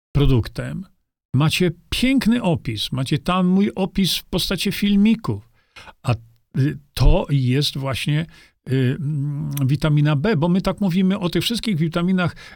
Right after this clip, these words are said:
y, A, D, E, K, e, rozpuszczalnych w tłuszczach. No, ale my mamy z-, ogromne zapotrzebowanie. Ogromne na witaminy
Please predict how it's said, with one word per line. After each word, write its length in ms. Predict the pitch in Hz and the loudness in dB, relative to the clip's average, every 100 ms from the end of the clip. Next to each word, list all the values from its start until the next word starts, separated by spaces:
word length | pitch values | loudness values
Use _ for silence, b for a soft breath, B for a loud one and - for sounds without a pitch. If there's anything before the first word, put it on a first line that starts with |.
| - | -2
y, 240 | 139 135 | -2 -2
A, 220 | - 175 156 | -2 -2 0
D, 260 | 160 165 | 0 0
E, 180 | 151 156 | 0 -2
K, 300 | - 143 156 B B _ | 0 -2 -2 B B _
e, 200 | 131 151 | -2 0
rozpuszczalnych 1040 | 139 - 147 - - - 165 170 165 156 - | -2 -2 -2 -2 -6 -4 -2 2 2 2 -2
w 100 | - | -6
tłuszczach. 600 | 139 120 - 117 113 131 | -2 -2 -2 -10 -10 -6
No, 400 | 117 160 196 127 | -4 -4 -4 -4
ale 220 | 110 110 _ _ _ _ 123 | -8 -14 _ _ _ _ 0
my 140 | 135 | 2
mamy 640 | 143 104 104 127 151 - - _ _ | 2 2 2 0 -2 -6 -16 _ _
z-, 180 | 127 110 - | -2 -2 -2
ogromne 720 | 151 131 147 165 226 285 151 | -2 2 4 4 4 4 2
zapotrzebowanie. 960 | 98 117 - 131 - - 131 135 - _ _ _ _ _ _ - - | 2 -2 -6 -8 -8 -8 -8 -12 -14 _ _ _ _ _ _ -18 -2
Ogromne 880 | 135 113 127 156 269 180 117 - - _ _ _ _ | 0 2 2 2 2 0 -2 -6 -16 _ _ _ _
na 380 | 120 123 123 208 - | 0 4 2 0 0
witaminy 760 | 120 139 - 120 123 151 165 | 0 0 -2 -2 2 2 0